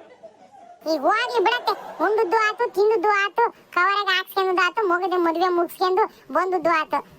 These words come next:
ಅದ್ ಯಾಕೆ ಈಗ ಮಾತು? ಈಗ ಆಗೋಗೈತ್ ಬಿಡು. ಅಲ್ಲಿಗೂ ಪಾಪ ಲಕ್ಷ್ಮ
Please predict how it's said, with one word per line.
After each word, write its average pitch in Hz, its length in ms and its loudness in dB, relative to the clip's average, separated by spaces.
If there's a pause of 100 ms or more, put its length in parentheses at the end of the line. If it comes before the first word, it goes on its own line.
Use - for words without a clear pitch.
(160)
ಅದ್ 302 100 -4
ಯಾಕೆ 339 340 -2
ಈಗ 359 80 2
ಮಾತು? 349 720 -2
ಈಗ 262 60 -4 (160)
ಆಗೋಗೈತ್ 381 380 -2
ಬಿಡು. 349 160 0 (360)
ಅಲ್ಲಿಗೂ 403 280 -2
ಪಾಪ 415 320 -2
ಲಕ್ಷ್ಮ 415 300 0